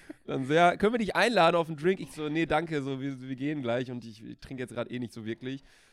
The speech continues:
Dann so, "Ja, ähm, können wir dann die Selfie einladen?" Ich so, wegen Musik nicht verstanden. "Ja, klar, habt ihr ein Handy?" <laughs> Und die so, "Hä?" Ja, und geben so Handy und dann so Telefonnummer.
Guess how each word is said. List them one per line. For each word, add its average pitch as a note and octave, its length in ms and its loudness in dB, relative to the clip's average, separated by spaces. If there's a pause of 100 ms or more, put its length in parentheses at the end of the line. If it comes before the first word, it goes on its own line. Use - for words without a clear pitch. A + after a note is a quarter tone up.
(140)
Dann A#2+ 140 -10
so, B2+ 80 -2
"Ja, E3 280 2
ähm, D3+ 340 -2
können F3 200 -2
wir A3+ 60 2
dann F#3+ 140 -2
die D#3+ 100 -4
Selfie F3+ 480 -2
einladen?" C3+ 760 4 (100)
Ich C3 140 -8
so, C#3+ 180 -4 (220)
wegen B2+ 240 0
Musik C3 240 -2
nicht - 120 -8
verstanden. C3+ 320 -2
"Ja, G#3+ 160 8
klar, G#3+ 340 4 (120)
habt D3+ 160 -4
ihr F3+ 60 6
ein D3 60 8
Handy?" B3 340 4 (260)
<laughs> - 280 -10
Und C3 80 -2
die B2+ 60 2
so, G#2 180 2
"Hä?" C3 140 -2 (440)
Ja, D3 260 0 (240)
und D3 140 -8
geben F3+ 180 2
so D#3 140 4
Handy G3 440 4
und E3+ 100 0
dann E3 240 6
so D#3+ 220 2
Telefonnummer. E3 920 4